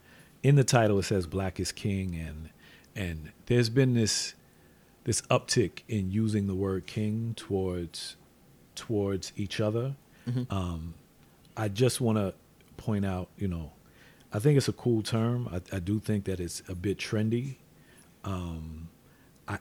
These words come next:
Speaker 1: understand the concept behind it, that we need to see ourselves at our highest selves, and that, um, if we trace back African culture, definitely there were, uh, there's no question that there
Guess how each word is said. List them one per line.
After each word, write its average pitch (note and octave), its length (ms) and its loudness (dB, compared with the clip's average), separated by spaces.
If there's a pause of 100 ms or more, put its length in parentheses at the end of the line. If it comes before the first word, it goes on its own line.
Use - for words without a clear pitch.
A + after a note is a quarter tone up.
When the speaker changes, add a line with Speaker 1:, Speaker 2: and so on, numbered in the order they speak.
Speaker 1:
understand A2 640 2
the F2 80 -2
concept A2+ 600 0
behind G#2+ 440 0
it, A2 140 2
that D#2+ 200 -6
we F2 100 -6
need F#2 180 -2
to - 80 -8
see G2+ 240 0
ourselves F2+ 640 -4 (400)
at F#2 100 -8
our F2 80 -4
highest F#2+ 440 0
selves, A2 400 0
and F2 140 -2
that, E2 240 -4 (440)
um, E2+ 420 -6
if - 160 -6
we G#2 80 0
trace G2+ 380 -2
back G2+ 460 -6 (420)
African G#2 460 -2
culture, A2+ 420 0
definitely F#2+ 760 -2
there F#2 300 -2
were, E2 480 -6 (420)
uh, E2+ 220 -6 (1160)
there's G#2 180 2
no A2+ 380 4 (360)
question G2+ 540 4
that F2 220 -6
there F2 320 -2